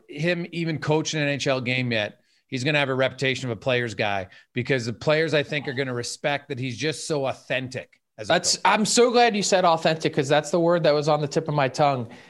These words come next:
Speaker 2: That's what it was. It was genuine. It was, you know, "This is who I am. I'm not gonna try and be something that I'm not." And it'll be real easy to tell whenever, if that happens. You know, and so that's one of those things, that honesty,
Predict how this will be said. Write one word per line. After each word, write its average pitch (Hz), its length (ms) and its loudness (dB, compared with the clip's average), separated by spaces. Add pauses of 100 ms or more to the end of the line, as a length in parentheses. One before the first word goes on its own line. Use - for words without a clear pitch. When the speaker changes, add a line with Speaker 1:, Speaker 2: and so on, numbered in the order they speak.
(640)
Speaker 2:
That's 185 280 2
what 214 80 4
it 214 100 4
was. 190 300 4
It 143 60 2
was 135 140 0
genuine. 151 600 0 (220)
It 151 100 2
was, 151 380 0 (400)
you 156 140 2
know, 139 120 2
"This 170 240 0
is 208 120 2
who 208 200 2
I 196 140 6
am. 156 480 2
I'm 143 100 0
not 160 220 2
gonna 175 120 0
try 170 200 2
and 165 100 0
be 165 80 0
something 156 380 -2
that 147 120 2
I'm 127 160 0
not." 120 520 0
And 139 480 0 (400)
it'll 165 180 2
be 175 140 4
real 175 280 4
easy 180 260 2
to 160 100 0
tell 175 300 2
whenever, 151 520 2
if 151 240 0
that 151 140 4
happens. 156 640 -2 (220)
You 135 100 -2
know, 139 180 0
and 143 340 2
so 160 80 2
that's 156 220 2
one 170 80 0
of 165 80 2
those 165 200 2
things, 165 300 0
that 143 180 4
honesty, 139 800 0